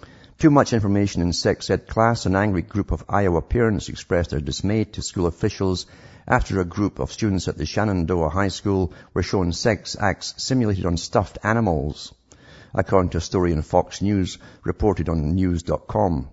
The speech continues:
dot A U, Australia. It was a horribly inappropriate, Colleen Dor-, Dostal, the murder of a fourteen-year-old eighth grader in a Planned, Planned Parenthood class. That was the Sanger who s-, set up the abortion clinics. There was a Nazi lover and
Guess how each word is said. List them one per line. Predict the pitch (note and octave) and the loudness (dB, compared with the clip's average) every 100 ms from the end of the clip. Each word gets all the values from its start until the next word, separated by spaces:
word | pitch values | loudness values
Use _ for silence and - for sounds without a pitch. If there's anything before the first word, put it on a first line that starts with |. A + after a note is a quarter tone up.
| - | -6
dot | D2+ - | -6 -2
A | |
U, | F2 F2 E2+ G2+ D#2 B1+ | -2 0 0 0 -2 -6
Australia. | - G2 G2 E2 - - _ _ _ - - - _ _ - - | -8 -4 -2 -2 -6 -12 _ _ _ -20 -20 -20 _ _ -18 -4
It | F#2+ | -2
was | F2 - - | -2 -4 -8
a | - | -4
horribly | - B2+ G#2 F2+ | 4 6 6 2
inappropriate, | D#2+ F2+ - C#3+ - G2+ - | 0 -2 0 0 0 -2 -2
Colleen | - F#2+ F2+ E2 | 2 2 2 0
Dor-, | D#2+ A2+ | 2 2
Dostal, | G#2+ - A#2 B2 - G#2+ G2+ | 2 0 0 0 0 2 2
the | - | 0
murder | F#2+ F2+ | 2 2
of | E2 | 0
a | |
fourteen-year-old | D#2+ A#2 A2 F2+ F2+ E2+ D#2+ - | -4 -2 0 0 2 2 0 -2
eighth | - - | -4 0
grader | F#2+ F#2+ F#2 F2+ - | 2 2 2 0 -4
in | A2 | -4
a | |
Planned, | - A2+ G2+ F#2+ E2+ - | 0 0 2 2 -2 -6
Planned | - C#3 C3 B2 - | 0 2 2 0 2
Parenthood | C3+ C#3 B2 F2 F2 | 4 4 2 0 -2
class. | - E2+ D2+ - | -2 -2 0 0
That | B2 | -2
was | G2 F2 - F#2 - | 0 -4 -4 -4 -4
the | - | -6
Sanger | - A2 A#2 F2 | -2 0 2 2
who | F2+ | 2
s-, | F2 - | -2 -6
set | - G2+ | -4 -2
up | F2+ | -2
the | E2+ | -4
abortion | D#2+ F2 E2+ F2 | 0 2 2 0
clinics. | F2 E2 F#2 - - - - - - | -2 -2 -2 -4 -10 -14 -20 -14 -8
There | F2 | -4
was | D#2+ | -2
a | |
Nazi | E2+ F2 F#2 - G2+ | 0 0 0 -2 -2
lover | F2+ F2 F2 E2+ | 0 0 0 0
and | - A#2+ C3 F2+ | 0 2 2 0